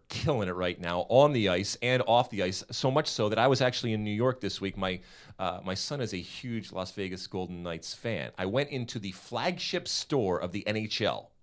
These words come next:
in New York City, and I said, "I would like to buy some Golden Knights paraphernalia."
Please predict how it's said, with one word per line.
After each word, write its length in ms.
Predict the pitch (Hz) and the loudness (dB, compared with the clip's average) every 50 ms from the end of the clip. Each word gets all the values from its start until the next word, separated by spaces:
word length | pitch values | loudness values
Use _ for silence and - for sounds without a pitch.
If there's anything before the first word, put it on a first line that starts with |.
| _ _ _ _ _ - | _ _ _ _ _ 0
in 240 | 175 202 214 208 | 2 2 2 2
New 80 | 190 185 | 2 2
York 260 | 175 156 156 147 147 | 4 4 4 2 2
City, 440 | - - - - 135 - 69 - - _ _ _ _ _ - - _ _ _ _ _ | 0 -4 -2 -2 -2 -2 -4 -10 -16 _ _ _ _ _ -20 -20 _ _ _ _ _
and 140 | - 120 120 | -2 0 0
I 60 | 120 | 0
said, 300 | 120 117 - 135 120 113 - | -2 -2 -2 -2 -4 -2 0
"I 80 | 113 110 | 0 0
would 140 | 110 110 104 | 0 0 2
like 180 | 123 - 147 - | 0 0 0 -2
to 80 | 123 | -4
buy 200 | 101 113 113 113 | -2 0 0 0
some 240 | 104 - - 98 101 | -2 -4 -8 -10 -6
Golden 320 | 104 104 107 98 98 95 | -4 -2 -2 -2 -2 0
Knights 360 | 98 101 95 92 - - - - - _ | 0 0 0 0 -4 -8 -10 -12 -14 _
paraphernalia." 680 | - - 101 87 - - 80 80 78 71 65 62 - - | -6 -4 -4 -4 -2 -6 -10 -8 -6 -6 -6 -8 -10 -12